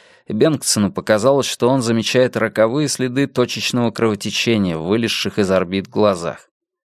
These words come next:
Мужчина был одет в лёгкий плащ и светло-серый костюм с галстуком,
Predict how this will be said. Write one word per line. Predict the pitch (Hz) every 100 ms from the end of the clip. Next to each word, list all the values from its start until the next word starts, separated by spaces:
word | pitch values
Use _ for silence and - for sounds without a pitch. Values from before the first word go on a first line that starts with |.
| _ _ _ _ _ _
Мужчина | - - - 196
был | 170 156
одет | 139 135 156 135
в |
лёгкий | 117 143 - 120
плащ | 107 110 131 143 - - _
и | 127
светло-серый | - 151 - 131 - 131 131
костюм | 113 110 104 - 147 101
с |
галстуком, | 87 95 113 - - - -